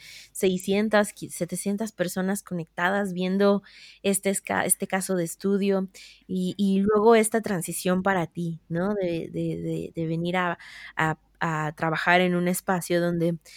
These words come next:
pues, ya hay como otro, otro tipo de dinámica también. ¿Cómo fue eso? Cuéntame.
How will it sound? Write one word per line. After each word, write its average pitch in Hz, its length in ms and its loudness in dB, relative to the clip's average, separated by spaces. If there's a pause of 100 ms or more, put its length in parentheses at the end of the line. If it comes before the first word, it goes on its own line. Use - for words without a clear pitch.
(200)
pues, 175 200 2
ya 165 360 4
hay 160 340 -2
como 165 460 0
otro, 160 320 2
otro 196 260 0
tipo 196 240 -4
de 180 80 0
dinámica 165 560 -4
también. 160 340 -4
¿Cómo 240 300 0
fue 214 160 -2
eso? 143 260 -6 (200)
Cuéntame. 139 420 -10